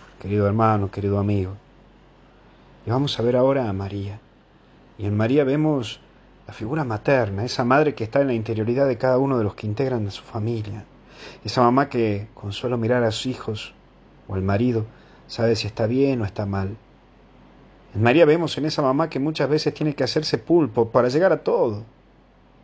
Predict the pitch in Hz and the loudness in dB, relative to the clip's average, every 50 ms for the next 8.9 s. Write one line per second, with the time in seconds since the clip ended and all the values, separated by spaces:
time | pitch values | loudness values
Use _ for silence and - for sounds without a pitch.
0 | _ - 101 - 104 98 98 - - 107 104 104 104 107 110 107 113 117 113 117 | _ -18 -10 -6 -6 -4 -4 -2 -2 0 0 2 2 4 4 2 2 0 2 0
1 | 113 104 - - 107 98 98 101 - - _ - - - _ - - - - - | 0 -2 -2 -4 -4 -4 -6 -8 -12 -18 _ -20 -20 -20 _ -20 -20 -20 -20 -20
2 | - - - - - - 107 - 131 120 113 - 151 143 - 160 - - 113 107 | -20 -20 -20 -20 -10 -6 0 2 2 2 4 2 2 2 2 0 0 -2 -4 -4
3 | 143 139 143 135 127 113 110 110 - - _ _ - - - 101 - 117 113 131 | -2 0 0 0 0 0 -4 -6 -12 -18 _ _ -20 -18 -14 -8 -6 -4 -2 0
4 | 139 135 120 117 120 127 135 139 135 - 120 104 - 110 101 - 135 131 131 123 | 0 0 0 2 2 2 0 0 -2 -4 -4 -2 -4 -4 -2 0 0 0 0 -2
5 | 107 - - 151 156 147 131 113 110 110 110 110 104 101 101 - - - 139 127 | -2 0 0 2 2 2 2 0 -2 -4 -6 -8 -10 -10 -10 -10 -8 -4 -4 -4
6 | 123 - 110 - 117 101 - 110 101 - - 151 139 123 113 110 110 - - - | -2 -4 -4 -4 -6 -4 -4 -6 -4 2 2 2 2 2 0 -4 -6 -10 -14 -20
7 | - - - - - - 113 104 - 135 139 170 175 170 160 - 160 160 156 170 | -20 -20 -20 -20 -12 -10 -6 -2 0 2 4 4 4 4 4 4 2 2 2 2
8 | 147 139 139 151 165 175 - 143 160 - 131 117 - 180 160 135 110 110 | 2 2 2 2 0 0 -2 -2 -2 -4 -6 -4 0 0 0 2 0 -2